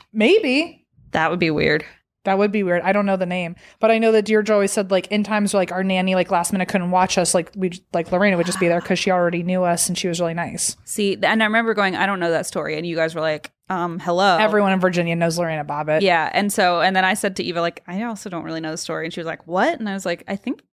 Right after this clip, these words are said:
Speaker 2: more Virginians know this
Speaker 1: Ye-,
Speaker 2: than
Speaker 1: it's a, it's a
Speaker 2: non-Virginians.
Speaker 1: classic. It's, we don't get a lot of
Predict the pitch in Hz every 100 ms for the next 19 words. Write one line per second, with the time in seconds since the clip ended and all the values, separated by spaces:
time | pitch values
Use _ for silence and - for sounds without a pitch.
0 | - - 208 220 254 254 240 226 220 247
1 | 202 185 175 175 208 - 226 220 196 196
2 | 180 - 240 269 330 285 277 247 269 277
3 | 202 208 226 220 220 170 - - 220 226
4 | - - _ _ _ - 262 311 359 330
5 | 254 233 233 214